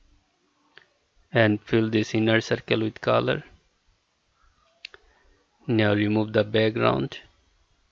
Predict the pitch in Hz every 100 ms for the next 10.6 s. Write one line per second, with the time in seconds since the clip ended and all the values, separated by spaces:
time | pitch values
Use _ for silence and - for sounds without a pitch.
0 | _ _ _ _ _ _ _ _ _ _
1 | _ _ 123 113 110 113 123 123 - 131
2 | - 143 _ _ _ _ _ _ _ _
3 | - 120 107 - - 110 110 113 - -
4 | - - 107 - - 110 113 - 113 120
5 | 123 120 135 143 - _ _ _ _ _
6 | _ _ _ _ _ _ _ _ _ _
7 | _ _ _ _ _ _ _ - 123 107
8 | 110 110 - - - 110 107 110 107 -
9 | 107 107 110 - - - 110 104 101 -
10 | 110 110 110 113 123 -